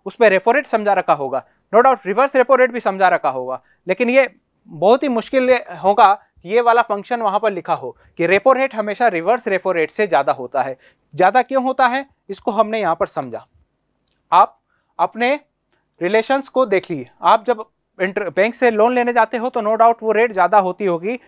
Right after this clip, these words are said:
जब आप डिपॉजिट कराने जाते होंगे और जो इंटरेस्ट आपको मिलता होगा, तो यहीं पर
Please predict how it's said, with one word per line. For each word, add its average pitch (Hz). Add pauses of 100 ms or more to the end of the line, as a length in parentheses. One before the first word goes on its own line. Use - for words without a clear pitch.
(220)
जब 185
आप 220
डिपॉजिट 294
कराने 202
जाते 190
होंगे 185
और 247
जो 220
इंटरेस्ट 202
आपको 175
मिलता 143
होगा, 117 (460)
तो 165
यहीं 208
पर 254